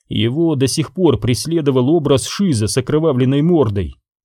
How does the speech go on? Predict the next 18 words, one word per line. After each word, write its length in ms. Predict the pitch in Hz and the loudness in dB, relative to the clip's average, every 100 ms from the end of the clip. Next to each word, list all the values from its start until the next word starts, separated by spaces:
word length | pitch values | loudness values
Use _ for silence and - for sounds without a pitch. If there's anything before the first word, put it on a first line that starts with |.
| _ _ _ _ | _ _ _ _
«Меня 520 | - 82 101 120 139 | -8 -4 0 2 2
пугает 440 | - 135 156 131 110 | 2 0 4 4 2
сама 300 | 123 139 156 | 0 0 2
мысль, 360 | 185 117 110 | 0 0 -2
что 220 | 95 - | -2 -4
придётся 520 | 107 135 151 135 - 123 | -2 0 2 0 0 -2
идти 180 | - | -2
пешком, 640 | 117 135 - 190 139 82 - _ _ - | -2 -2 0 0 2 0 -6 _ _ -8
да 180 | 104 117 | -2 0
среди 380 | - 135 160 135 | 0 -2 -2 0
бешеных 540 | 120 156 131 123 - | 2 2 0 -2 0
людоедов. 760 | 131 147 185 175 113 78 - _ _ _ _ | -2 0 2 2 0 -2 -10 _ _ _ _
Так 260 | 110 120 117 | 0 0 0
что 280 | - 143 120 | -4 -2 -2
фургон 480 | 131 131 131 160 127 | -2 -2 0 0 0
самое 400 | 147 147 135 110 | 0 2 2 0
то. 440 | 160 160 104 76 _ _ - | 2 2 2 -2 _ _ -12
Едем». 640 | 101 143 196 127 101 69 | -4 0 2 2 -2 -6